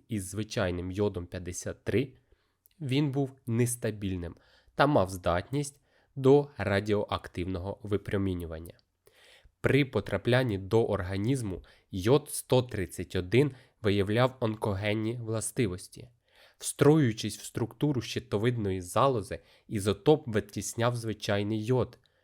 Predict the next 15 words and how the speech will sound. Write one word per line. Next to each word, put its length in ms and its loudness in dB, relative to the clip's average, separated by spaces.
та 140 -2
своїм 580 0
випромінюванням 1000 0
пошкоджував 800 0
генетичну 760 -2
матрицю 580 0
клітин, 540 -8
змушуючи 720 -4
їх 320 -12
безконтрольно 920 -2
ділитися. 640 -6
Як 280 0
наслідок, 640 -2
незворотньо 800 2
розвивався 760 -2